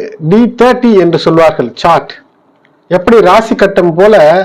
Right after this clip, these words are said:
ராசி கட்டம் இருப்பது இருக்கக்கூடிய இடத்துல அதை முப்பது பங்காக வைத்து போடும்போது, இப்போது இரண்டாம் இடத்துல உங்களுக்கு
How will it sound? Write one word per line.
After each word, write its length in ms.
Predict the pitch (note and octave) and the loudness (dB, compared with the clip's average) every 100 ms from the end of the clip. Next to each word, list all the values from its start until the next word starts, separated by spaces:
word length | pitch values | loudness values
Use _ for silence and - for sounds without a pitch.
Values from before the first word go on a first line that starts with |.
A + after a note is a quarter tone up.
| - - | -6 -16
ராசி 380 | - F#3+ G#3+ A3 | -4 0 0 -2
கட்டம் 380 | - G3+ B3 A#3 | -2 -2 0 0
இருப்பது 460 | G3+ G#3 G3 G#3+ B3 | 2 2 2 0 2
இருக்கக்கூடிய 600 | G3 G3 G#3 G3+ F#3 D#3 | 0 0 0 0 0 0
இடத்துல 300 | C#3+ C#3+ C#3 | 0 -2 -4
அதை 340 | C#3 C#3+ E3 G#3+ | -2 0 0 0
முப்பது 480 | F3 E3+ G3+ F#3+ F3+ | 0 -2 0 0 0
பங்காக 500 | F#3+ G3 G#3+ A3 A3 | 0 2 2 0 0
வைத்து 380 | F3 F3 F3+ G3 | 0 -2 -2 -4
போடும்போது, 960 | - E3 E3+ D3+ F3 G3+ E3 B2 D3 G3+ _ _ _ _ _ _ _ _ | -2 -2 -2 -2 -2 -2 -2 -2 -4 -10 _ _ _ _ _ _ _ _
இப்போது 840 | F#3+ G#3+ - A3+ E3+ E3+ A#3+ G#3+ - | -2 0 2 2 4 2 0 -2 -10
இரண்டாம் 560 | E3 G3 C#4 D4 C#4+ A#3+ | 0 2 4 4 2 2
இடத்துல 560 | G#3 G3 G#3 A3+ B3+ | 2 2 0 2 2
உங்களுக்கு 880 | G3+ G3 F#3+ F#3 E3 - A3+ A#3 - | 2 2 2 0 -2 -2 0 0 -2